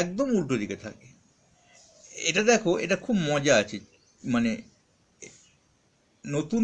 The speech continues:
তারিখ শুরু হয়, এখান থেকে নতুন তারিখ শুরু হয়, মানে, চব্বিশ ঘন্টার পরে সেই তারিখ ঘুরে এসে সে-, ঘুরে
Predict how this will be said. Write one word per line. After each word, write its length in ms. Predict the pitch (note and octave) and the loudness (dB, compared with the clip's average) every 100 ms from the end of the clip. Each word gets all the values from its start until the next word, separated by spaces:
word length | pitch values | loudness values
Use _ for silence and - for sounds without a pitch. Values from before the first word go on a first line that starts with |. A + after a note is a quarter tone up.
| A3+ | 4
তারিখ 300 | D3+ D3 E3+ | 4 4 0
শুরু 320 | - C#3 C#3 B2 | -4 -4 -2 0
হয়, 160 | G#2+ G2 | 0 -2
এখান 260 | G#2 D#3+ D#3+ C#3+ | -4 -6 -6 -8
থেকে 200 | G#2+ D3 | -10 -8
নতুন 320 | D3+ G#2+ - A#2 | -6 -6 -4 -6
তারিখ 300 | A3+ G#2 B2+ - | -4 -6 -8 -12
শুরু 160 | - F#2+ | -12 -12
হয়, 220 | E2 A2 - _ _ _ _ _ _ _ _ _ | -14 -18 -20 _ _ _ _ _ _ _ _ _
মানে, 220 | - B2 B2 | -4 0 0
চব্বিশ 380 | - C#3+ C#3+ E3 | 0 -2 0 -2
ঘন্টার 340 | E3 G#3 A#3 A3+ - | 0 2 2 0 -2
পরে 280 | E3 F3 G3 | 2 4 4
সেই 240 | - E3+ | 2 0
তারিখ 260 | E3+ F3 E3+ | 2 2 2
ঘুরে 240 | C3 C3+ D3 D3 | -2 -2 0 -2
এসে 160 | F3+ | -4
সে-, 420 | D#3+ - C3+ C3+ - B2 A2+ - - B2 A2+ A#2 | -6 -6 -8 -8 -8 -8 -8 -12 -10 -8 -6 -6
ঘুরে 240 | B2 D3 | -2 0